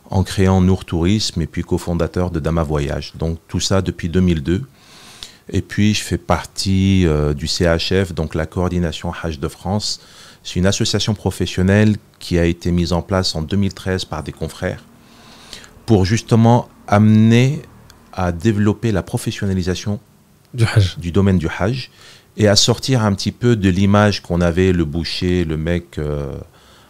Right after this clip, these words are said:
Speaker 1: enfin la personne qui est dans le marché ou toutes les escroqueries qu'on a pu entendre et qu'on aurait pu encore entendre s'il n'y avait pas le C H F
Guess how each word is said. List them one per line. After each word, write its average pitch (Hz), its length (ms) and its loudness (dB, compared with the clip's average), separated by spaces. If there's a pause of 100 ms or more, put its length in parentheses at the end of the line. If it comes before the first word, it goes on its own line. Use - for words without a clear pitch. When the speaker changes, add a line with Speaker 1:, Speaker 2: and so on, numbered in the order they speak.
(240)
Speaker 1:
enfin 90 260 2
la 80 120 2
personne 92 420 0
qui - 100 -4
est 82 60 0
dans 82 140 -2
le 82 100 0
marché 90 600 -2
ou 82 280 0
toutes - 240 -14
les 87 160 -2
escroqueries 87 400 -6
qu'on 82 180 -6
a 78 60 -6
pu 92 400 -4 (580)
entendre 98 540 -2 (560)
et - 80 -2
qu'on 92 240 4
aurait 92 180 8
pu 127 440 6 (120)
encore 98 400 4
entendre 101 320 2
s'il - 140 0
n'y 87 80 4
avait 80 180 2
pas 95 140 0
le 90 100 2
C - 160 -4
H 87 400 0
F - 180 -10